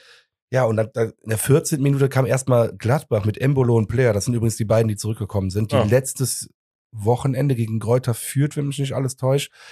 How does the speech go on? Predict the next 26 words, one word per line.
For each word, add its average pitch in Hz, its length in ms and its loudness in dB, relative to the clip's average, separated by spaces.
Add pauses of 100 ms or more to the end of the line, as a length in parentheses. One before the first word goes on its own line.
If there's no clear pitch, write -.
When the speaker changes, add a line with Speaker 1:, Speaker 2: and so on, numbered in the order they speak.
(140)
Speaker 1:
auch 117 160 -2
die 117 120 -4
beiden 117 260 4
Tore 120 260 4
gemacht 92 300 -6
haben. 92 100 -6
Die 98 60 0
haben 101 80 -2
zwei 123 220 0
null 120 100 2
gegen 110 140 -4
Fürth 123 240 -2
gewonnen 113 280 2
und 117 120 4
Speaker 2:
Ja. 117 80 8
Speaker 1:
die 110 60 6
beiden 120 220 6
haben 117 100 2
auch 110 80 0
das, 104 120 -2 (260)
also 117 200 0
ich 123 120 -2
hab 156 140 -6
eigentlich 160 220 0
schon 175 260 -2
mit 156 160 -4